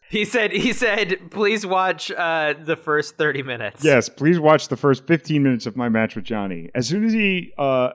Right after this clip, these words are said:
Speaker 2: elbow, does an elbow drop on top of me into a bunch of water bottles, you can stop watching.
Speaker 1: <laughs>
Speaker 2: No, it was good. It was a good match. It's fine. I, it was bi-, whatever. I, I like Tommaso Ciampa. Whatever.
Speaker 1: Back to WrestleMania.
Speaker 2: WrestleMania. The best guys in the world, Street Profits.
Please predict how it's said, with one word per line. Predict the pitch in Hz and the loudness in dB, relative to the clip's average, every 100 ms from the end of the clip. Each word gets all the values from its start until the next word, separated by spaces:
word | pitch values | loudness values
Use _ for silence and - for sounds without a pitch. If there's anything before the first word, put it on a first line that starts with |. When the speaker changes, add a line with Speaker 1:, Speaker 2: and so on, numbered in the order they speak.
| 143 | -2
Speaker 2:
elbow, | 143 143 - 120 | 0 -2 -4 -10
does | 110 131 | -2 0
an | 135 | 2
elbow | 131 123 | 4 4
drop | 113 113 - _ - | 4 2 2 _ -6
on | 107 104 | -4 -2
top | 113 104 | -2 0
of | |
me | 107 104 101 | 0 0 -2
into | 113 113 107 | -2 0 2
a | |
bunch | 113 107 | 2 0
of | 101 | 2
water | 107 101 | 2 2
bottles, | 92 92 90 120 | -2 -4 -4 0
you | |
can | 113 113 | 4 4
stop | 113 101 - | 4 -2 -2
watching. | - - - - _ _ _ _ _ _ _ - | -12 -16 -20 -20 _ _ _ _ _ _ _ -10
Speaker 1:
<laughs> | 160 - - 107 - 131 - - | -10 -8 -8 -10 -10 -14 -12 -8
Speaker 2:
No, | 107 95 101 | -4 -4 -2
it | |
was | 139 139 | -2 -4
good. | 113 82 | -6 -6
It | 104 | -4
was | 120 | -4
a | 117 | -4
good | 107 | -8
match. | 90 80 - - _ - | -10 -18 -20 -20 _ -10
It's | 113 - | -8 -6
fine. | 104 80 80 - | -8 -8 -14 -10
I, | 117 127 123 | -2 -2 -2
it | 135 | -2
was | 131 | -4
bi-, | - - 165 | -2 -2 0
whatever. | 160 170 127 92 127 | 2 4 4 2 -2
I, | 143 - | -4 -4
I | 139 | -4
like | 143 131 120 | 0 2 0
Tommaso | 110 104 87 | -4 -6 -8
Ciampa. | 85 82 _ _ _ _ _ _ _ _ | -18 -20 _ _ _ _ _ _ _ _
Whatever. | 233 262 202 | 2 4 4
Speaker 1:
Back | 175 185 | 0 0
to | |
WrestleMania. | 165 139 147 123 117 | 0 0 -2 -2 0
Speaker 2:
WrestleMania. | 226 196 117 87 _ _ _ - | 0 0 -2 -6 _ _ _ -6
The | 151 | -2
best | 180 175 - | 0 -2 -4
guys | 147 139 127 | -4 -2 -4
in | |
the | 123 | -4
world, | 107 90 90 - | -6 -8 -8 -12
Street | - 143 135 | -6 -2 -2
Profits. | - 85 - 85 _ | -4 -8 -12 -20 _